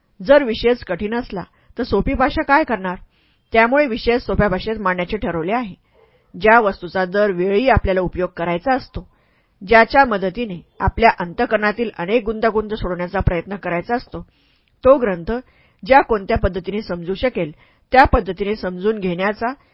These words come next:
आणि त्याचे वारंवार मनन करण्याचा प्रयत्न केला, तर अखेरीस आपण त्या ग्रंथाशी एकरूप होऊ शकतो. मी तर माझ्या अनेक अडचणीच्या प्रसंगी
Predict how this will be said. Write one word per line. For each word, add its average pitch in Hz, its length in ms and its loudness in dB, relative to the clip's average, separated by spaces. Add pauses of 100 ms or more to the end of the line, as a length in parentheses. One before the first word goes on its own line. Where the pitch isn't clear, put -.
(240)
आणि 269 160 4
त्याचे 233 320 -2
वारंवार 196 540 4
मनन 196 240 -2
करण्याचा 180 380 -6
प्रयत्न 180 380 -4
केला, 202 300 -4 (360)
तर 254 100 2
अखेरीस 254 440 0
आपण 214 300 2
त्या 214 140 2
ग्रंथाशी 180 500 -4
एकरूप 190 320 -2
होऊ 185 140 -4
शकतो. - 420 -8 (640)
मी 254 140 -2
तर 254 200 2
माझ्या 208 440 0
अनेक 240 260 0
अडचणीच्या 208 400 -2
प्रसंगी 196 460 -6